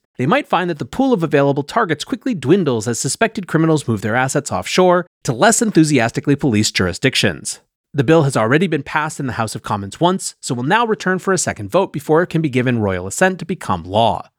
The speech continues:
Now, I don't know what sort of free society we're dealing with here, with the big caveat that I am not a lawyer. The discourse around this is pretty wild to me.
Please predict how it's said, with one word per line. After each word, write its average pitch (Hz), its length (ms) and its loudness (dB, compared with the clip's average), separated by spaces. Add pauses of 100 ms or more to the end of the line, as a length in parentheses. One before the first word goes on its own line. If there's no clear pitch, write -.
(440)
Now, 156 300 0 (100)
I - 180 2
don't 381 280 0
know 190 500 4
what 156 640 4
sort 208 280 4
of 165 240 0
free 165 360 0
society 143 640 2
we're 127 160 2
dealing 139 360 4
with 117 160 4
here, 104 440 2 (440)
with 220 260 -2
the 311 80 0
big 262 340 -2
caveat 139 560 -2
that 123 100 -2
I 120 120 0
am 117 140 0
not 107 160 0
a 104 60 0
lawyer. 98 460 0 (220)
The - 80 0
discourse 269 500 2
around 175 280 2
this 156 180 0
is 135 120 -2
pretty - 400 2
wild 135 560 2
to 107 120 -6
me. 95 380 -10